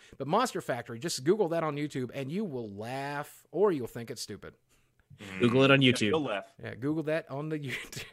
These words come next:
Speaker 2: Google it right on YouTube. Make sure you get the H T T P S.
Speaker 1: Yeah, and Xerox it in your Gmail. Jump Force is apparently coming to Switch, so I might play it.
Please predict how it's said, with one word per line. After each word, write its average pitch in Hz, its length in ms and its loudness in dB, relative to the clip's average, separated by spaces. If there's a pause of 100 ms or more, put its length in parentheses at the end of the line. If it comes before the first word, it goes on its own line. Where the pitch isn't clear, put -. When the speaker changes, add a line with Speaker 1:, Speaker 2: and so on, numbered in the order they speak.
(300)
Speaker 2:
Google 156 300 2
it 170 180 2
right 131 260 6
on 120 220 6
YouTube. 104 460 -8 (240)
Make 127 160 2
sure 147 180 -4
you 131 120 -2
get 127 120 0
the 120 160 2
H 123 180 -2
T 123 100 -4
T 123 140 -8
P - 240 -4
S. - 400 0
Speaker 1:
Yeah, 123 260 -6 (100)
and 135 120 -6
Xerox 175 680 0
it 175 180 -8 (100)
in 139 200 -4
your 143 100 -4
Gmail. 92 560 -10 (1500)
Jump 240 180 2
Force 160 220 0
is 135 60 -8
apparently 139 280 -4
coming 139 220 -4
to - 60 -12
Switch, 165 380 -4
so 120 80 -6
I 117 60 -4
might 120 240 -6
play 90 220 -10
it. 92 100 -12